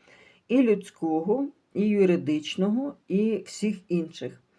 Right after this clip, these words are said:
На роботі особливу увагу приділяйте документації, тому що можуть виявитися якісь помилки або неправильні записи. І, е, ще вам варто на сьогодні підтримувати баланс.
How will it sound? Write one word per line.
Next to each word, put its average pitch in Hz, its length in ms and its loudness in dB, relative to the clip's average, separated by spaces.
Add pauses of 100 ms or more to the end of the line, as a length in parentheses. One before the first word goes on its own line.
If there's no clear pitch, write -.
(440)
На 208 200 6
роботі 190 720 4 (220)
особливу 190 760 4
увагу 175 480 2
приділяйте 180 720 2
документації, 190 1040 2
тому 180 300 4
що 180 180 -2
можуть 185 360 -2
виявитися 160 800 -2
якісь 156 300 -8
помилки 151 680 -4 (760)
або 208 520 2
неправильні 180 720 6
записи. 165 720 -2 (920)
І, 240 500 2
е, 123 180 2
ще 240 320 4
вам 226 260 2
варто 202 340 4
на 190 160 2
сьогодні 185 480 4
підтримувати 185 840 2
баланс. 160 680 -2